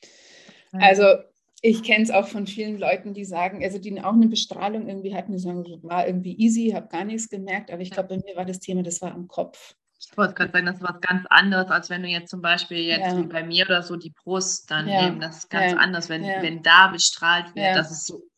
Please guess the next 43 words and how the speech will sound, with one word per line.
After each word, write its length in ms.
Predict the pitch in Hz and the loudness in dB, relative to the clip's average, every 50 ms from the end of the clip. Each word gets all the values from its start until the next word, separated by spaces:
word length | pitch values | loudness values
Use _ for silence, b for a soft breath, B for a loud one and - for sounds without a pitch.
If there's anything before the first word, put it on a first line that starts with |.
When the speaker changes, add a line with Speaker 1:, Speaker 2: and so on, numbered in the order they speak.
| _ _ | _ _
Speaker 1:
uh, 360 | 311 262 254 247 220 233 277 - _ _ - | -14 -14 -12 -12 -14 -14 -16 -18 _ _ -6
uh. 120 | 202 196 | -6 2
Speaker 2:
Das 240 | 202 214 190 175 - | 4 4 4 4 2
war 180 | 190 190 185 - | 4 4 4 4
echt, 400 | 185 185 185 - - - - - | 4 2 -2 -6 -10 -8 0 2
also 200 | 196 185 185 190 | 2 2 2 -2
das 180 | 190 202 190 - | -6 -8 -6 -4
war 160 | 202 190 - | -4 -4 -4
echt 160 | 185 185 - | -4 -8 -10
krass. 220 | - 165 175 180 | -10 -10 -8 -8
Ich 140 | 202 190 - | -6 0 0
hatte 180 | 196 190 190 185 | 0 0 0 -4
das 180 | 190 185 185 | -8 -10 -10
Gefühl, 300 | - 190 185 - 220 208 | -10 -12 -10 -10 -10 -4
bei 100 | 196 180 | -2 0
jeder 220 | 175 185 196 196 185 | 0 2 0 -2 -2
Bestrahlung 560 | 185 185 185 - - 170 175 185 208 208 202 | -6 -8 -10 -8 -2 0 0 0 0 -4 -6
und 120 | 185 190 | -8 -4
je 120 | 185 185 185 | -2 -2 -2
länger 320 | 185 180 196 214 208 202 | -2 -2 -4 -4 -6 -6
das 240 | 190 185 185 - - | -8 -6 -6 -6 -6
ging, 180 | - 214 214 214 | -6 -8 -8 -8
umso 300 | 202 185 190 185 185 185 | -8 -10 -10 -8 -8 -6
mehr, 340 | 185 190 190 190 196 175 | -6 -4 -4 -4 -4 -4
als 180 | 175 175 185 185 | -4 -8 -8 -8
würde 140 | 185 180 190 | -8 -6 -4
mir 100 | 185 180 | -4 -4
jemand 300 | 185 185 185 180 180 190 | -4 -4 -6 -6 -8 -8
einen 80 | 185 | -8
Mixer 300 | 190 185 185 - - 170 | -8 -8 -8 -8 -8 -8
ins 280 | - 156 156 - - - _ | -8 -6 -6 -6 -6 -8 _
Hirn 140 | - 165 175 | -16 -14 -12
halten. 240 | 165 - 160 156 - - | -10 -10 -10 -12 -12 -16
Speaker 1:
Ja. 180 | - - 185 - _ - | -18 -20 -20 -20 _ -8
Speaker 2:
Also 240 | 180 175 170 160 | -6 -6 -6 -8
das 240 | 165 - 180 - - | -8 -4 -4 2 6
war 180 | 190 185 175 - | 6 6 8 6
echt, 240 | 202 226 - B B B B B B B B B B B B B B B B _ _ _ _ _ _ _ - | 4 0 -2 B B B B B B B B B B B B B B B B _ _ _ _ _ _ _ 6
oh, 320 | 262 254 240 233 226 208 214 | 8 10 10 10 10 8 6
das 180 | 214 214 214 - | 4 0 2 4
war 80 | 202 - | 4 4
echt 220 | 175 175 - - | 2 0 -4 -10
fürchterlich. 640 | - 160 156 160 - 156 - 139 160 185 185 - | -12 -14 -12 -12 -12 -12 -12 -10 -10 -10 -10 -12